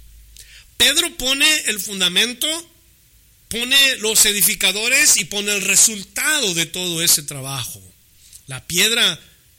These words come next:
aquí viene siendo la analogía del mismo Jesús.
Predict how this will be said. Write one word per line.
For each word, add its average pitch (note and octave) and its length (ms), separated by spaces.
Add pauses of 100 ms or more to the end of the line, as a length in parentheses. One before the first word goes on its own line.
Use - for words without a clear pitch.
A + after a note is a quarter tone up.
(140)
aquí D3+ 360
viene G3 240
siendo G#3 540 (300)
la D3+ 120
analogía E3+ 720 (540)
del C#3+ 220
mismo E3+ 280
Jesús. D#3 520